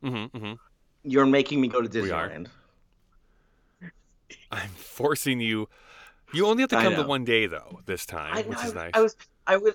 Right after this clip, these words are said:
Speaker 2: I was
Speaker 1: So which is, what is that? That's
Speaker 2: I was talking to
Speaker 1: ninety-nine dollars
Speaker 2: my
Speaker 1: now?
Speaker 2: friend.
Speaker 1: What is that?
Speaker 2: Um,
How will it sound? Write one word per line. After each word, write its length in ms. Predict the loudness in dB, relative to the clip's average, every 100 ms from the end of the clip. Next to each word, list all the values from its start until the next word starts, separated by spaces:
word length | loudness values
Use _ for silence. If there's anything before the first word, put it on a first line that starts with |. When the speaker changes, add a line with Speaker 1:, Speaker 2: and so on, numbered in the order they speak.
| 0
Speaker 2:
I 120 | 0
was 140 | 0 0
Speaker 1:
So 80 |
which 220 | 0 0 -2
is, 100 | 4
what 160 | 4
is 120 | 4 2
that? 220 | 0 0
That's 160 | -4
Speaker 2:
I 40 | 0
was 20 |
talking 140 | 2
to 80 | 4
Speaker 1:
ninety-nine 180 | 2 4
dollars 320 | 4 4 4
Speaker 2:
my 60 | 0
Speaker 1:
now? 140 | -2 2
Speaker 2:
friend. 140 | 2
Speaker 1:
What 100 | 0
is 100 | -4
that? 160 | -8 -4
Speaker 2:
Um, 420 | -2 -2 -6